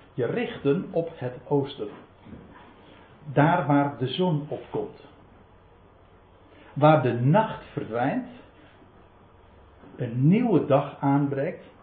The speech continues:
Wat gebeurde er ooit op de dag? Toen de dag, toen de dag werd en de nacht verdween. De morgen bij uitstek. Het spreekt van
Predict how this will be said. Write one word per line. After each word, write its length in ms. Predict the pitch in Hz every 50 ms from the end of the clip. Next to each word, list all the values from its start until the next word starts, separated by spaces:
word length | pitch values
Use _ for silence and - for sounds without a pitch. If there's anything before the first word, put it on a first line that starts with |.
| - -
Wat 140 | - 147 -
gebeurde 320 | - 151 143 151 151 135 139
er 100 | - 151
ooit 320 | 131 123 - - - - - - - -
op 180 | - - - 131
de 100 | 117 101
dag? 340 | - 127 113 - - - - - - - - 143 135 -
Toen 180 | - 151 131 117
de 140 | 110 110 -
dag, 260 | - 131 120 - - - - - - - - - - - - - - - -
toen 80 | 135
de 80 | 120 -
dag 200 | 139 139 131 120
werd 220 | 123 123 - -
en 180 | 135 123 120 110
de 120 | 113 110
nacht 380 | 113 117 123 113 - - - -
verdween. 360 | - - 104 107 107 101 - - - - - - - - - - - 123 120 113 113
De 480 | 131 170 180 196 165 - - - - - - - 131
morgen 600 | 117 117 127 151 165 156 139 - 139 135 127 113
bij 220 | 120 120 123 120
uitstek. 420 | 113 113 113 - - - - 110 - - - - - - - - - - - - - - - - - - - - - - - - - - - -
Het 80 | -
spreekt 420 | - - - 151 147 131 123 - -
van 340 | 131 120 117 113 107 98